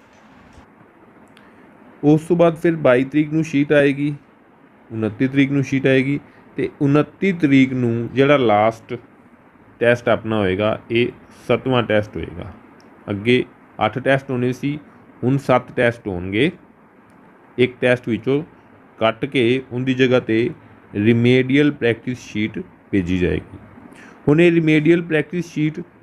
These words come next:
ਸਾਰੇ ਬੱਚਿਆਂ ਨੂੰ ਪ੍ਰਿੰਟ ਕਢਵਾ ਕੇ ਦੇਣੀ ਹੈ। ਇੱਧਰ ਲਿਖਿਆ ਹੋਇਆ ਹੈ, ਜਿਸ ਦੇ ਪ੍ਰਿੰਟ ਫੋਟੋਕਾਪੀ ਹਰੇਕ ਵਿਦਿਆਰਥੀ ਨੂੰ ਪ੍ਰੈਕਟਿਸ ਟੈਸਟ ਦੀ ਤਰਜ਼ 'ਤੇ ਮੁਹੱਈਆ ਕਰਵਾਈ ਜਾਵੇਗੀ।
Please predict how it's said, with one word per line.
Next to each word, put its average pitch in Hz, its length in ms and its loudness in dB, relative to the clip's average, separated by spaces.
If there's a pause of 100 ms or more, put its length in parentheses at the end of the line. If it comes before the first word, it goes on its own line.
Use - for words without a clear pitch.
(160)
ਸਾਰੇ 143 280 4
ਬੱਚਿਆਂ 151 380 -2
ਨੂੰ 151 140 2
ਪ੍ਰਿੰਟ 139 300 0
ਕਢਵਾ 123 400 2
ਕੇ 104 120 -4
ਦੇਣੀ 95 360 -2
ਹੈ। 135 180 -2 (840)
ਇੱਧਰ 113 180 2
ਲਿਖਿਆ 120 340 0
ਹੋਇਆ 120 180 4
ਹੈ, 147 120 -2 (2000)
ਜਿਸ 147 300 2
ਦੇ 131 420 2 (300)
ਪ੍ਰਿੰਟ 139 340 -2
ਫੋਟੋਕਾਪੀ 123 840 0
ਹਰੇਕ 113 360 2
ਵਿਦਿਆਰਥੀ 117 600 0
ਨੂੰ 104 300 -2 (420)
ਪ੍ਰੈਕਟਿਸ 131 480 -2
ਟੈਸਟ 143 360 -4
ਦੀ 135 100 -2
ਤਰਜ਼ 131 340 0
'ਤੇ 131 300 0
ਮੁਹੱਈਆ 113 580 0
ਕਰਵਾਈ 123 540 0 (320)
ਜਾਵੇਗੀ। 107 480 2